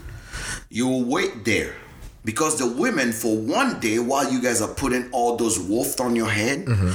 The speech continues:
Speaker 1: for one day are all being stripped of what they call in modern language beauty.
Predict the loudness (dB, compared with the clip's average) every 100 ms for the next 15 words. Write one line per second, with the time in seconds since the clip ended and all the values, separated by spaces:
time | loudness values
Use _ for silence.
0 | -2 -6 -2 0 2 2 2 2 2 0
1 | 2 0 0 0 0 2 0 0 0 2
2 | 0 0 -2 -2 -2 -2 0 0 2 2
3 | 2 -2 0 0 2 0 -4 -8 -2 0
4 | 2 0 0 0 2 2 0 0 0 0
5 | 0 0 -2 -2